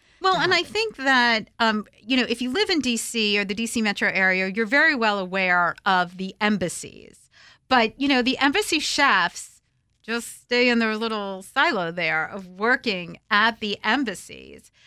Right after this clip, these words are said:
Speaker 1: So they don't really get to go out, or they may go out, but they're not
Speaker 2: <laughs>
Speaker 1: with the other
Speaker 2: That's
Speaker 1: chefs.
Speaker 2: right.
Speaker 1: Do you know what I
Speaker 2: That's
Speaker 1: mean?
Speaker 2: right.
Speaker 1: Where, like, I have chefs coming in studio every week, you know, talking about what they're doing,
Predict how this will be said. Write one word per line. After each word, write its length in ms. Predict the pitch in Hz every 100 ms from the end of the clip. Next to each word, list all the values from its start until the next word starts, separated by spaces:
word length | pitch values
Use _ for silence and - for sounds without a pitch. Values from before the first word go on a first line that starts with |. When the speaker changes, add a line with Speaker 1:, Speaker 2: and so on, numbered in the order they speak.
| _
Speaker 1:
So 160 | - 269
they 100 | 254
don't 180 | 285 349
really 180 | 302
get 160 | 262 240
to 60 | 214
go 180 | 214 196
out, 540 | 277 165 156 139 - -
or 220 | 220 196
they 100 | -
may 140 | 208 208
go 160 | 180 170
out, 260 | 196 180 156
but 80 | 190
they're 80 | 214
not 340 | 240 254 247
Speaker 2:
<laughs> 40 | -
Speaker 1:
with 420 | 196 220 214 214
the 140 | 214
other 180 | 196 190
Speaker 2:
That's 100 | 190
Speaker 1:
chefs. 220 | 175 170 135
Speaker 2:
right. 220 | 131 -
Speaker 1:
Do 80 | 220
you 40 |
know 80 | 214
what 100 | 220
I 40 | 208
Speaker 2:
That's 100 | 196
Speaker 1:
mean? 180 | 196 208
Speaker 2:
right. 40 | 208
Speaker 1:
Where, 60 | 190
like, 220 | 190 185 - - -
I 160 | 240
have 140 | 233 233
chefs 220 | 254 214
coming 220 | 233 202
in 100 | 190
studio 380 | - - 185 170
every 240 | 165 170
week, 340 | 165 147 170 -
you 60 |
know, 140 | 185 180
talking 280 | 196 185 185
about 80 | 175
what 120 | 180
they're 100 | 180
doing, 460 | 170 180 175 175